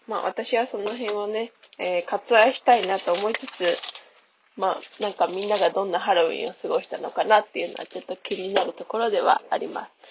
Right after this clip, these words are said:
私は普通になんか、あのー、ハロウィンもらしいことは何もせず、えーと、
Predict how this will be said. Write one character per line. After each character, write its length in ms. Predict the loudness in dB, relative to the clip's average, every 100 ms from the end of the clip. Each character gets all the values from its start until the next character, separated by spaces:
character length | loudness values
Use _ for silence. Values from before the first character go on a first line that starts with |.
| -20 _
私 380 | -6 -4 0 2
は 100 | 2
普 140 | -2
通 240 | -2 0 0
に 340 | 0 -2 -4 -12 -20 _
な 120 | 0
ん 60 | 6
か、 320 | 8 8 8 6 6 -6 -20 _ _
あ 60 | -8
の 140 | -6
ー、 40 | -2 -2 -4 -8 -14 -14 -16 -12 -10 -2
ハ 100 | 0
ロ 120 | 4
ウ 40 | 4
ィ 220 | 2 0
ン 60 | 2
も 80 | 0 0 4
ら 140 | 4
し 100 | 6 0
い 60 | 2
こ 100 | 0
と 140 | 4
は 80 | 2
何 240 | 2 0
も 160 | 0 0
せ 160 | 2
ず、 120 | 2 0 -4 -6 -12 -10 -10 -8
え 380 | 0 2 4 2
ー 20 |
と、 420 | 2 2 4 4